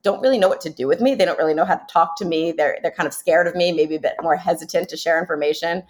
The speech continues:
I also find that sometimes when I walk into a locker room where guys are just a bit unsure and feel like they have to put their guard up, and I'm like, "I'm around the same age as you, or we can connect on different levels and we have a lot in common. Just,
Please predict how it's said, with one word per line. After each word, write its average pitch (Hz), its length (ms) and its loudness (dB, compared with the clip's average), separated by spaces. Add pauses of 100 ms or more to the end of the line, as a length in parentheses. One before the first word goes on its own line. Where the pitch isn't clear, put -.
(300)
I 196 60 4
also 202 180 0
find 196 240 0
that 185 160 4
sometimes 180 340 -2
when 185 80 4
I 180 60 6
walk 175 240 4
into 180 220 -2
a - 20 2
locker 170 400 0
room 143 280 0
where 143 300 2 (300)
guys 175 220 4
are 190 80 -2
just 202 180 -6
a 226 60 2
bit 208 240 4
unsure 240 500 4
and 143 120 -2
feel 165 180 2
like 156 180 2
they 175 60 -4
have 151 160 -2
to - 80 -20
put 185 100 0
their 151 160 -2
guard 190 260 4
up, 151 220 2
and 156 80 -2
I'm 160 60 -2
like, 160 160 -2 (500)
"I'm 214 160 -2
around 277 160 4
the 277 80 -6
same 269 220 0
age 226 180 2
as 175 160 -4
you, 147 100 2
or 139 160 6
we 196 120 -2
can 214 180 -6
connect 202 300 -4
on 208 100 -6
different 190 260 -2
levels 165 320 2
and 156 120 -2
we 156 100 0
have 170 340 0 (260)
a - 60 -4
lot 175 260 4
in 175 120 0
common. 165 460 0
Just, - 360 -4